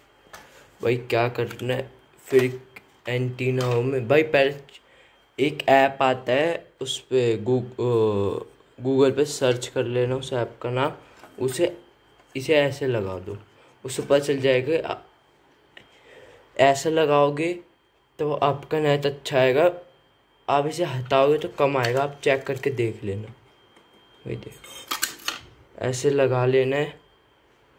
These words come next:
भाई, क्योंकि जो हमारे ये, ये जो antenna होता है नेट ऐसे ऐसे घूमता है, ऐसे, ऐसे, ऐसे घूमता रहता है, वो सीधा नहीं आ पाता।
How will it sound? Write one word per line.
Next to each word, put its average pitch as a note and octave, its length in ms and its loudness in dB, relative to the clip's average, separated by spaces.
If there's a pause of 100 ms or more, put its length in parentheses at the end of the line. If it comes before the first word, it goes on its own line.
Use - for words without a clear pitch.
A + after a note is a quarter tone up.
(300)
भाई, C#3 260 2
क्योंकि C#3+ 680 -4
जो D3 180 4
हमारे C#3 420 2
ये, D#3 280 -2
ये B2+ 340 -2
जो D3+ 100 -2
antenna C3+ 420 -2
होता C#3 200 0
है D#3 60 2
नेट C3+ 340 2
ऐसे C#3+ 180 2
ऐसे C#3 180 -4
घूमता G#2+ 500 -4
है, G2 100 -6 (640)
ऐसे, A2 460 -2
ऐसे, G#2+ 480 -4 (260)
ऐसे B2 180 -2
घूमता A#2+ 420 0
रहता G#2 340 -2
है, G#2 180 -8 (360)
वो C#3+ 60 -2
सीधा C#3 380 0
नहीं C#3+ 120 0
आ A#2 100 0
पाता। G#2 340 -6